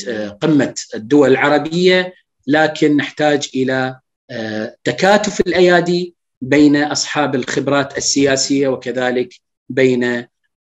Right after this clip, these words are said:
أصحاب الأزمات التي مرت في الدول المجاورة.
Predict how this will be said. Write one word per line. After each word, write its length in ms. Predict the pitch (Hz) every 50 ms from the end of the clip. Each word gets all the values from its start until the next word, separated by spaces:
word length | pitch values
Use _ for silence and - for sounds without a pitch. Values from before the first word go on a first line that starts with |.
| _ _ -
أصحاب 640 | 143 - - - - - 160 175 190 202 208 196
الأزمات 840 | 220 208 - 214 190 165 180 175 170 170 165 165 165 - - - -
التي 360 | 147 139 135 135 - - 139
مرت 460 | 135 139 143 139 131 135 135 131 - - _ _ _ _ _ _ _
في 320 | _ - 139 127 127 135 131
الدول 460 | 127 131 131 127 123 120 120 123 120 127
المجاورة. 640 | 120 113 107 101 90 95 92 82 80 80 82 -